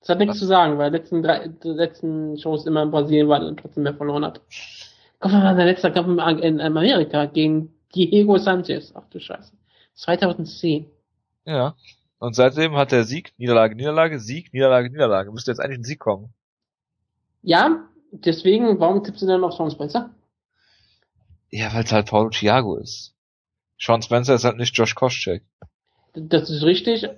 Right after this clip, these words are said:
Speaker 1: Die haben fast
Speaker 2: Aber
Speaker 1: die gleiche
Speaker 2: Sean
Speaker 1: Nase.
Speaker 2: Spencer hat damals Drew Dober auseinandergenommen.
Speaker 1: Und er ist ja jetzt mit einer Deutschen zusammen. Also deswegen muss, ähm, Sean Spencer auf jeden Fall gewinnen.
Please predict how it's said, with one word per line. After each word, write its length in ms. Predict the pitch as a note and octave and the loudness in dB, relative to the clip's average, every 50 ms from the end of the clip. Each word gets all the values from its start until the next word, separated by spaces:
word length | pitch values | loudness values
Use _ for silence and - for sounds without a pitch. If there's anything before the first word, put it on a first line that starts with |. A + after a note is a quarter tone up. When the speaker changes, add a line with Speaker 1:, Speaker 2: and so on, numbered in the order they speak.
| _ _ - | _ _ -12
Speaker 1:
Die 140 | E3 D#3 | -6 -4
haben 140 | E3 E3 D#3+ | -2 -2 0
fast 140 | - F#3+ - | 0 0 2
Speaker 2:
Aber 140 | - C3 C3 C3 | 4 4 4 4
Speaker 1:
die 0 | |
gleiche 180 | D#3 - - | 4 4 4
Speaker 2:
Sean 140 | D3 D#3+ E3 | 4 4 4
Speaker 1:
Nase. 140 | E3+ G3 B3 | 2 -2 -4
Speaker 2:
Spencer 640 | - D3 D3 D#3 E3+ F3 - C3+ A#2+ C3 D#3 E3 - _ | 0 0 0 0 0 -2 2 2 2 2 2 -2 -6 _
hat 300 | - - A2+ A2+ - - - | -8 -4 -4 -4 -4 -6 -2
damals 560 | - A#2 A#2+ C3+ C3+ B2+ B2+ B2+ B2 - - | 0 2 2 2 2 2 0 0 0 -4 -10
Drew 140 | - A#2+ B2 | -8 -8 -2
Dober 340 | A2+ A#2+ B2 B2+ B2+ B2 G2 | 2 4 4 4 4 4 2
auseinandergenommen. 680 | C#2 F#2 F#2+ F2+ F#2 F2+ F2 F2 F2 F2+ F2+ F2 E2+ F2 F2+ - _ _ _ _ _ _ _ _ _ _ _ _ _ _ _ _ _ _ _ _ _ _ _ _ _ _ _ _ _ _ _ _ _ _ _ _ _ | 2 2 -2 -4 -8 -12 -12 -12 -12 -14 -14 -16 -18 -18 -20 -20 _ _ _ _ _ _ _ _ _ _ _ _ _ _ _ _ _ _ _ _ _ _ _ _ _ _ _ _ _ _ _ _ _ _ _ _ _
Speaker 1:
Und 140 | - D#3 | -2 2
er 100 | E3+ E3+ | 2 2
ist 80 | E3+ - | 4 4
ja 60 | F#3+ | 2
jetzt 140 | F3+ F3 - | 2 2 0
mit 280 | F3 E3 E3+ E3+ - - | -2 -2 -2 -2 -2 -2
einer 160 | E3+ E3+ E3 | -2 0 2
Deutschen 300 | D#3+ D#3+ D3 D3+ - C3 | 2 2 2 2 -2 -8
zusammen. 240 | C3 C#3 C3+ C3+ C#3 | -10 -8 -8 -6 -4
Also 180 | C#3+ C#3 C#3+ | -4 -4 -2
deswegen 500 | C#3+ D#3 D3 D3 - E3 D#3 D#3 D#3 D#3 | -2 -2 -2 0 0 2 2 4 2 4
muss, 300 | D#3+ D#3+ D#3+ D#3+ - - - | 2 2 2 0 -2 -6 -4
ähm, 380 | D#3+ D3+ D3 D3 C#3+ D3 C#3+ D3 | 0 0 0 0 0 -2 -6 -8
Sean 280 | C#3+ - - D3+ C#3+ | -8 -4 -2 -2 0
Spencer 240 | D3 D3 C#3+ D3 C#3+ | 0 -2 -2 -2 -2
auf 60 | C#3+ | -2
jeden 120 | D3 C#3+ D3 | 0 0 2
Fall 80 | D3 C#3+ | 2 2
gewinnen. 320 | C#3+ C#3+ C#3 C#3+ - - | 2 0 -2 -4 -6 -12